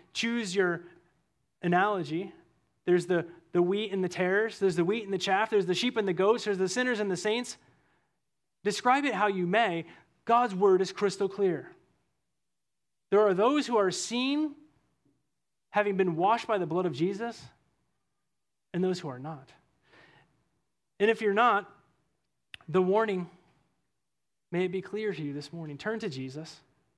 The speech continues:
Verse eighteen of Luke chapter three says, "So with many other exhortations,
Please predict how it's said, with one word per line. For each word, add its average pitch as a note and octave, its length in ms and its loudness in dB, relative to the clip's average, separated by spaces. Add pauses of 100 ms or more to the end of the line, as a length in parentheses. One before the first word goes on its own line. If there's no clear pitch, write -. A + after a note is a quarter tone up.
(1120)
Verse G#3 240 4
eighteen F#3 460 -2
of D3 120 -4
Luke E3 180 -2
chapter E3 260 -6
three D#3 220 -6
says, D3+ 300 -8 (300)
"So G3+ 200 4
with F#3+ 180 4
many B3 500 0
other G#3 280 2
exhortations, D3+ 920 -6